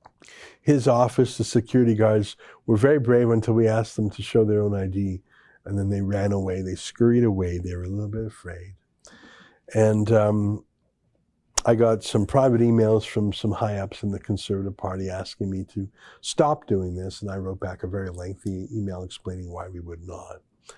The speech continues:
Um, I, I should probably publish a version of that letter. I don't wanna reveal who reached out to me in confidence, but, uh, yeah, we're not stopping.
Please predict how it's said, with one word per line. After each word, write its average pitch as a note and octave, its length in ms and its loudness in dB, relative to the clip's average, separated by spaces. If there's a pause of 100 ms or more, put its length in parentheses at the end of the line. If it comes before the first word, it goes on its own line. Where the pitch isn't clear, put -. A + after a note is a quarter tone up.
(600)
Um, F#2 560 -8 (720)
I, G#2+ 140 0
I B2+ 80 0
should E2 240 -6
probably - 260 -2
publish - 460 -4
a - 20 -2
version A2 500 2
of F#2+ 120 -2
that F2+ 240 -4
letter. F#2 260 -6
I G2 80 -4
don't F#2+ 160 -4
wanna F2+ 320 -8 (1400)
reveal G2+ 400 2
who G#2 120 -2
reached G2+ 380 0
out F#2 180 -6
to - 100 -10
me G2 300 -6
in G#2 380 -4 (320)
confidence, F2 760 -4
but, - 360 -12
uh, F#2+ 180 -8 (480)
yeah, C3+ 120 2
we're C3+ 200 2
not F2+ 140 -6
stopping. - 480 -14